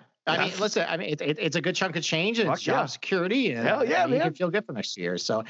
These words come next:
Speaker 1: I mean, he's a good player too. I mean, he made the President's Cup, I think, in twenty fifteen.
Speaker 2: Yeah.
Speaker 1: I think he's won a couple of times on tour. He just, he fell hard, but, you know,
Speaker 2: Hey,
Speaker 1: I,
Speaker 2: man,
Speaker 1: it's, it's
Speaker 2: he
Speaker 1: always,
Speaker 2: was
Speaker 1: it's a lot more interesting to see these types of stories on P G A Tour than, like,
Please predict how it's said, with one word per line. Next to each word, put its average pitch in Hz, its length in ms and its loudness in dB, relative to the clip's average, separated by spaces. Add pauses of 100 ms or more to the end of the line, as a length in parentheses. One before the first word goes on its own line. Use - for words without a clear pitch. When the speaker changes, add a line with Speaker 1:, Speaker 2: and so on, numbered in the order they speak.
(120)
Speaker 1:
I 208 60 0
mean, 214 120 4
he's 294 160 4
a 320 40 2
good 262 160 0
player 208 300 2
too. 170 140 -2
I 131 80 0
mean, 165 120 2
he 233 120 2
made 247 180 0
the 160 60 -2
President's 160 320 -2
Cup, 127 120 -2
I 131 80 0
think, 123 160 -2
in 110 60 -4
twenty 123 240 0
fifteen. 131 560 2 (100)
Speaker 2:
Yeah. 85 220 -4
Speaker 1:
I - 40 -10
think 160 100 2
he's 147 120 2
won 151 120 2
a 143 40 0
couple 151 280 -2
of 127 40 -2
times 135 280 0
on 127 140 0
tour. 123 400 2
He 117 100 2
just, 113 280 0
he 110 120 -2
fell 151 260 2
hard, 190 380 2
but, 123 240 -2
you 127 120 0
know, 120 120 0
Speaker 2:
Hey, 139 140 2
Speaker 1:
I, - 40 -2
Speaker 2:
man, 147 160 2
Speaker 1:
it's, 160 80 -2
it's 165 160 2
Speaker 2:
he 175 40 4
Speaker 1:
always, 202 280 0 (240)
Speaker 2:
was - 80 -8 (180)
Speaker 1:
it's 165 140 0
a 208 60 4
lot 214 240 2
more 262 180 0
interesting 208 480 0
to 147 60 0
see 156 260 0
these 147 240 2
types 143 180 -2
of 120 60 -8
stories 135 260 0
on 120 120 -2
P 127 100 -4
G 110 140 -2
A 107 40 -2
Tour 113 300 0
than, 104 180 -2
like, 95 380 -4